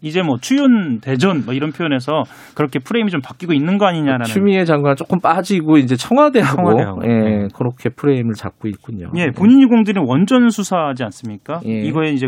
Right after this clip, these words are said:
Speaker 1: 구속영장 카드를 꺼낸 건데요. 이게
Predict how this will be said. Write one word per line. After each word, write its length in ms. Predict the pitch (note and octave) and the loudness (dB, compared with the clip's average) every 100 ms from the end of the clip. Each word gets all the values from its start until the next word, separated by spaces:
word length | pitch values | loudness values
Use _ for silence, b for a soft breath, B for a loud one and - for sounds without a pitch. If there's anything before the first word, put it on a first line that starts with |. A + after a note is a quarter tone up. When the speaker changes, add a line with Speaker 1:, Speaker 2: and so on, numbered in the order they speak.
| B2+ | -6
Speaker 1:
구속영장 520 | D3 G3+ F#3 F3 E3 | -2 0 0 -2 -6
카드를 300 | - F#3 D3+ | -4 -6 -6
꺼낸 260 | D#3+ G3+ G#3+ | -4 -4 -2
건데요. 520 | E3 B2 A#2+ F3 C3 b b | -2 -2 -4 -6 -8 b b
이게 280 | C3 C3+ D3+ | -6 -2 -2